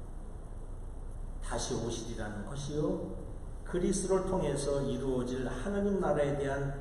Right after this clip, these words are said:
그런 기다림이 우리에게 있어야 합니다. 이사야 예언자는 주님 오시기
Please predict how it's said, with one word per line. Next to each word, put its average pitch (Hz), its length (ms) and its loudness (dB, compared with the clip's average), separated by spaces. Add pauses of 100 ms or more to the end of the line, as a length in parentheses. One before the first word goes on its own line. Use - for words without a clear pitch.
(140)
그런 139 240 -2
기다림이 - 520 8
우리에게 127 380 4
있어야 - 420 2
합니다. - 300 -4 (640)
이사야 156 480 8
예언자는 151 680 6 (760)
주님 151 300 6
오시기 139 880 4